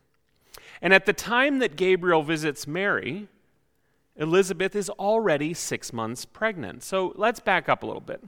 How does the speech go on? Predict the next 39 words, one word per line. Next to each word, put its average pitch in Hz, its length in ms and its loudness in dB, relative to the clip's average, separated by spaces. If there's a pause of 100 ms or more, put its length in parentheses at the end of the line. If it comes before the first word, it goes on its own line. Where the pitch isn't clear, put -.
(400)
Earlier 226 480 10
in 185 160 4
Luke 180 200 4
chapter 165 420 2
one, 104 340 -8
this 156 340 0
same 240 380 2
angel 185 540 0
that 160 160 2
visits 170 420 0
Mary 165 340 2
at 151 100 -4
the 151 120 -4
Annunciation 143 760 0
has 160 260 2
visited 170 640 0 (320)
a 185 100 6
man 139 320 2
named 147 220 0
Zechariah. 151 760 2 (400)
And 175 140 0
the 196 100 -2
angel 226 380 2
tells 240 480 2
Zechariah 165 680 4
that 185 160 0
his 277 380 2
wife 135 480 2
is 190 160 -6
going 143 240 0
to 165 60 -2
have 123 200 2
a 180 60 0
baby. 190 340 0
His 123 180 -6
wife 110 340 -4
Eli-, 208 280 0
is 160 200 -6
Elizabeth. 220 720 -6